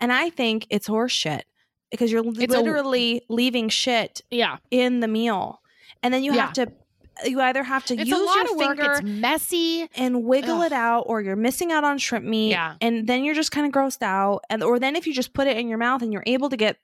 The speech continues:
Speaker 1: the stuff out of it, you're like, "Did I just eat
Speaker 2: Yeah.
Speaker 1: crap?" It's annoying.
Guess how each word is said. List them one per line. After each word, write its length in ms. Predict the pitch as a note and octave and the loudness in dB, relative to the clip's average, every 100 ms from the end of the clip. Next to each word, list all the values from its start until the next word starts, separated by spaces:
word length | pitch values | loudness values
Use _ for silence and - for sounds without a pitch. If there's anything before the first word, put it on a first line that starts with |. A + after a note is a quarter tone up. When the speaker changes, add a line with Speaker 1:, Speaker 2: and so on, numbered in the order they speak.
| G#3 | -4
Speaker 1:
the 120 | G#3 | -2
stuff 260 | - G#3 - | 0 -2 0
out 160 | G3 | 0
of 100 | G3 | 0
it, 100 | F#3+ | 0
you're 100 | - | 0
like, 160 | G3 F#3 | 0 -2
"Did 100 | F#3 | 0
I 80 | F3+ | 0
just 160 | F#3+ F3+ | 0 0
eat 40 | |
Speaker 2:
Yeah. 140 | G3+ - | -2 -2
Speaker 1:
crap?" 380 | F3+ F3+ F#3+ - - - _ _ | -2 -2 -2 -6 -20 -20 _ _
It's 380 | - A#3 - - - _ _ _ | 2 2 0 -10 -12 _ _ _
annoying. 500 | A#3 B3 D#4 F#3+ F#3+ | 0 0 0 -4 -8